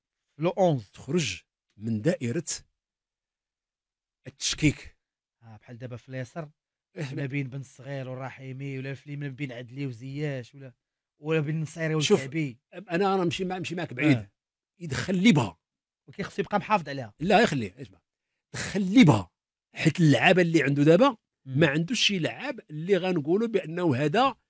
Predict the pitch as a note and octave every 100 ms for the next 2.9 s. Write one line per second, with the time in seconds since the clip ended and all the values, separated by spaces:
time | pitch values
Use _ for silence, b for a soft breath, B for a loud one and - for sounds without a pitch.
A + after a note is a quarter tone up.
0 | _ - F3 - F3 - F3+ E3 E3 E3
1 | D#3 D#3+ G3+ B3 C#3+ - A#3 A3 F3 G#3
2 | G3+ D#3 E3+ G3+ E3 - D#3 D3+ E3